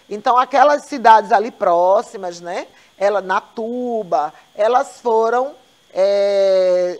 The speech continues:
elas se misturam, né? Não existe uma fronteira rígida, né? A gente é um país só, então as coisas vão se misturando um pouco.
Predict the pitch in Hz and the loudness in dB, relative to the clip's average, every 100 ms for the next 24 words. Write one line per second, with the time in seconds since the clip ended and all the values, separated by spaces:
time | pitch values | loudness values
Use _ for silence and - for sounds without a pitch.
0 | - 220 302 - 539 554 - 453 453 285 | -4 0 0 -2 -6 -6 -2 2 2 2
1 | 240 277 302 294 285 359 285 277 - 254 | -2 -4 -2 -4 -4 -10 -4 -4 -4 -8
2 | 226 226 214 196 196 196 175 165 160 151 | -2 0 2 0 -4 -10 -12 -14 -14 -14
3 | _ _ _ 170 214 349 - - 214 240 | _ _ _ -4 0 0 -4 -6 -4 -4
4 | 240 269 240 254 233 277 - - - 196 | -4 -4 0 0 0 -4 -14 -16 -2 2
5 | 185 175 185 196 196 240 - _ _ - | 2 0 -6 -8 -6 -6 -14 _ _ -6
6 | 208 220 226 226 247 202 214 226 240 240 | -4 -4 -4 -4 -6 -8 -10 -10 -12 -12
7 | - 247 214 294 302 180 - | -8 -8 -8 -10 -8 -8 -10